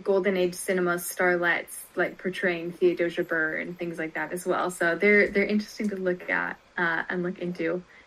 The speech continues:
If anyone's interested, follow the Instagram and you will see them there.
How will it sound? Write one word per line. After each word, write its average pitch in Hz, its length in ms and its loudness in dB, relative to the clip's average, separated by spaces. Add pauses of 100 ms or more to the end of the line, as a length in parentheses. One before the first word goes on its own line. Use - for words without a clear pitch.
(120)
If 180 160 0
anyone's 170 280 0
interested, 175 520 -2 (220)
follow 175 240 6
the 175 180 2
Instagram 175 540 0 (100)
and 180 120 -4
you 170 80 -4
will 170 100 -4
see 185 140 -4
them 190 160 -2
there. 208 180 -4